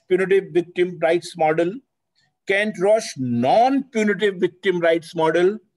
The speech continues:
and the Stickles victim satisfaction model. Uh, I was just giving you a glimpse, uh, about the theory behind the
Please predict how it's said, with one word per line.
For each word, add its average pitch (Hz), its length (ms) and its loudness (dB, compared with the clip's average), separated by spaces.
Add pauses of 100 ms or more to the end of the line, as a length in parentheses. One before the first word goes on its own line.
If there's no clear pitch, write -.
(320)
and 233 360 2
the 233 240 -2
Stickles 247 580 -2
victim 190 460 0
satisfaction 160 800 -6 (200)
model. 170 320 0 (1700)
Uh, 127 300 0 (580)
I 233 80 0
was 320 200 0
just 320 240 -2
giving 233 260 0
you 240 100 2
a 240 80 0
glimpse, 185 600 -2
uh, 127 200 0 (460)
about 190 300 0
the 202 100 2 (180)
theory 214 680 0 (480)
behind 190 500 -2
the 165 320 2